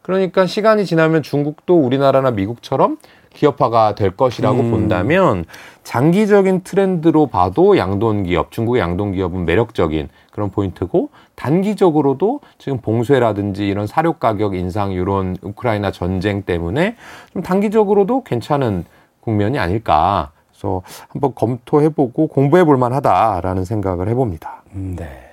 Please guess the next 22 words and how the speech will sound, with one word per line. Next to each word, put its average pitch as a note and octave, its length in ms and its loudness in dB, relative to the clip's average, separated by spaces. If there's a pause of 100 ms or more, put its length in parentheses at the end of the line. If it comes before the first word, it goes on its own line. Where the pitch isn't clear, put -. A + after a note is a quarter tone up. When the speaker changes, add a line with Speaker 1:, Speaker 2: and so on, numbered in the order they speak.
(880)
Speaker 2:
소위 - 240 2
이제 D3+ 80 6
우리가 C#3 300 2 (1160)
카드 - 360 -4
놀이를 D#3 320 4
할 C#3 120 -4
때 A#2 320 0
상대가 D#3+ 360 0
히든 - 380 -2
카드, - 320 -6
그러니까 - 380 -8
숨겨진 C4+ 500 2
카드가 G#3+ 380 2
뭔지를 F#3 480 2
모를 D3+ 380 4
때 A3 120 -2
이제 E3+ 120 2
불안을 C#3+ 500 2
느끼게 A#2 260 -4
되는 G2+ 240 -6
건데 F2+ 300 -6
Speaker 1:
네. D2+ 220 -2